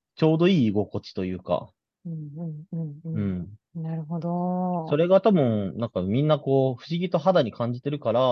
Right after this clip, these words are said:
Speaker 1: Iターンの人もですし、
Speaker 2: うんうん。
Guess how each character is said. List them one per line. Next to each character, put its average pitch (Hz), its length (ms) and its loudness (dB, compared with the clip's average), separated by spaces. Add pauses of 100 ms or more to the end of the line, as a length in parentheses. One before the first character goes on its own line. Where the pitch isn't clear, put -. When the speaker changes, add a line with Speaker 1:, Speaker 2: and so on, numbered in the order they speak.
(640)
Speaker 1:
I 123 180 -2
タ 135 120 4
ー 123 100 6
ン 107 80 0
の 107 80 -2
人 - 180 -8
も 98 140 -2
で 90 100 -6
す - 60 -16
し、 104 760 2
Speaker 2:
う 180 40 -4
ん 180 40 0
う 180 40 0 (460)
ん。 156 40 -12